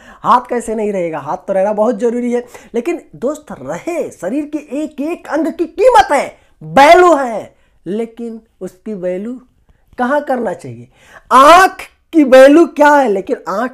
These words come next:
को भैया सकाई हम और कहीं करते हैं, मोबाइल फोन्स पे लगे हैं, उल्टी सीधी, अच्छी चीज़ नहीं। अब ये वीडियो अच्छी चीज़ नहीं लगेगी, बहुत सारे लोग देखेंगे इस वीडियो को अच्छा नहीं समझेंगे, बहुत तो गाली देंगे, वाकई में गाली देंगे, क्योंकि उन्हें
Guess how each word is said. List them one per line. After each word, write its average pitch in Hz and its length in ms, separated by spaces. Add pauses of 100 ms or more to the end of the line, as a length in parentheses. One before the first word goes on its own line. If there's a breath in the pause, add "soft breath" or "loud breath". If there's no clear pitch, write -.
(160)
को 233 100
भैया 208 240
सकाई 190 440
हम 196 120
और 185 180
कहीं 226 220
करते 220 260
हैं, 214 80
मोबाइल 170 300
फोन्स 190 260
पे 226 140
लगे 226 220
हैं, 233 220 (320 soft breath)
उल्टी 202 220
सीधी, 214 160
अच्छी - 280
चीज़ 339 160
नहीं। 302 140 (280 loud breath)
अब 294 120
ये 277 280
वीडियो 339 320 (360)
अच्छी 294 360
चीज़ 311 320
नहीं 339 180
लगेगी, 233 380 (360 soft breath)
बहुत 247 280
सारे 294 180
लोग 277 200
देखेंगे 254 400
इस 294 160
वीडियो 247 300
को - 100
अच्छा - 400
नहीं 320 140
समझेंगे, 151 500 (500)
बहुत 240 320
तो 320 100
गाली 277 420
देंगे, 170 340
वाकई 254 440
में 294 100
गाली 240 160
देंगे, 233 200
क्योंकि 294 380
उन्हें 262 880